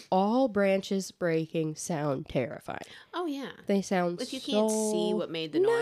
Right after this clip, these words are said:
Speaker 1: No.
Speaker 2: it's gonna freak you out.
Speaker 1: And, I mean, even the smallest snap of a twig in the woods in the middle of the night.
Speaker 2: It could be a squirrel. <laughs>
Speaker 1: Oh,
Speaker 2: Like,
Speaker 1: I have,
Speaker 2: yeah.
Speaker 1: I have had the shit scared out of me. No joke,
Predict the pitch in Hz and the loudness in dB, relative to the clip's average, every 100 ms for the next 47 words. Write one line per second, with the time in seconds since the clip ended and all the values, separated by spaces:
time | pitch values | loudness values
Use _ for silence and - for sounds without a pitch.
0 | 466 466 453 403 196 - 185 165 151 147 | 2 2 2 2 0 -2 -4 -4 -8 -8
1 | 131 - _ - 302 302 269 294 302 320 | -12 -12 _ 2 2 4 2 4 4 4
2 | 320 - - 240 233 233 226 - - - | 2 2 -2 2 4 4 2 -2 -6 -6
3 | 208 196 185 170 160 170 - 165 160 165 | -2 -2 -2 -4 -4 -2 2 4 4 4
4 | 160 156 160 165 165 175 160 156 160 156 | 2 2 2 2 0 -2 0 2 0 0
5 | 156 151 160 196 262 262 247 240 233 - | 2 2 2 0 -2 -12 -8 -6 -6 -10
6 | - 247 226 120 - - 311 294 226 202 | -8 -8 -8 -12 -14 0 2 4 2 2
7 | 220 - 320 - - 269 339 349 381 262 | 2 6 6 6 -4 2 4 4 2 2
8 | - - - 294 311 294 247 240 180 165 | -4 -8 0 0 2 0 0 -4 -4 -8
9 | - 254 262 - - 196 180 170 170 165 | -4 -2 -2 -4 -2 0 2 2 4 4
10 | 160 156 _ _ - 196 247 208 175 165 | 2 0 _ _ 0 4 4 4 2 2